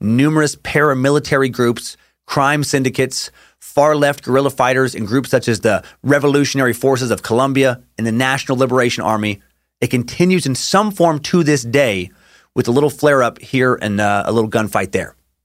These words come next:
Two hundred twenty thousand people died in this conflict between nineteen fifty-eight and two thousand thirteen, most of them civilians,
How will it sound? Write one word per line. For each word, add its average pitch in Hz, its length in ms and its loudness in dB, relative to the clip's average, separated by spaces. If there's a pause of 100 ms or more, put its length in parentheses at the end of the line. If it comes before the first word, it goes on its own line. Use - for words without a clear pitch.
(520)
Two 190 120 2
hundred 175 240 2
twenty 156 240 0
thousand 143 420 0
people 147 220 -2
died 127 220 0
in 104 120 -2
this - 160 2
conflict 123 540 -4 (460)
between 139 240 0
nineteen 147 320 -2
fifty-eight 147 440 0
and 110 100 -8
two 160 120 0
thousand 147 280 2
thirteen, 160 600 0 (160)
most 160 380 0
of 143 80 -6
them 110 160 0
civilians, 101 580 -2